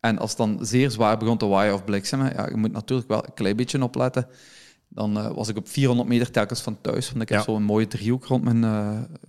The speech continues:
Speaker 1: wijk liggen.
Speaker 2: Mhm.
Speaker 1: En ik heb daar binnenbaantjes, dus, eh, ja, dat doet je dan niet graag, want ik wil niet drie keer hetzelfde rondje of vier keer.
Speaker 2: Snap ik.
Speaker 1: Dus ik loop vijf kilometer weg. Ja, eerste kilometer al dik spijt, want het begon heel veel feller te regenen.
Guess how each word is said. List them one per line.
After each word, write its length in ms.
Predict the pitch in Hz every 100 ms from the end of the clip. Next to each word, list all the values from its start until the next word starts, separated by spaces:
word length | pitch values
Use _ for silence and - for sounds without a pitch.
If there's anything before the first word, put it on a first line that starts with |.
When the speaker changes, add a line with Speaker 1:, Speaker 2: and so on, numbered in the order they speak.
| - 107
Speaker 1:
wijk 340 | 107 113 - -
liggen. 340 | 120 123 135
Speaker 2:
Mhm. 180 | 98 107 113 _ _ _ _ _
Speaker 1:
En 100 | 104
ik 60 | 101
heb 100 | 98
daar 120 | 101
binnenbaantjes, 680 | 98 98 107 110 113 - 127 -
dus, 280 | 98 -
eh, 60 | - _ 131 _ _ _
ja, 280 | - - -
dat 200 | 104 -
doet 140 | 120
je 80 | 113
dan 120 | 113
niet 140 | 135 120
graag, 300 | 107 117 -
want 120 | 101
ik 80 | -
wil 100 | 101
niet 140 | 104
drie 140 | 107 104
keer 120 | -
hetzelfde 320 | - - 98
rondje 320 | 90 95 -
of 80 | 117
vier 220 | - 113
keer. 300 | - - - -
Speaker 2:
Snap 240 | - 85 92
ik. 180 | - _ _ _ _
Speaker 1:
Dus 120 | - 113
ik 100 | 127
loop 160 | 123
vijf 200 | 113 107
kilometer 420 | - 113 107 92
weg. 260 | 92 110 -
Ja, 200 | - 80
eerste 280 | - 113 -
kilometer 420 | 120 110 107 98
al 140 | 90
dik 140 | 98 -
spijt, 320 | - 87 98
want 240 | 101 95
het 160 | - -
begon 360 | - 104 98 - - -
heel 140 | 101
veel 220 | 117 107
feller 380 | - 87 85 110
te 100 | 120
regenen. 400 | 117 120 127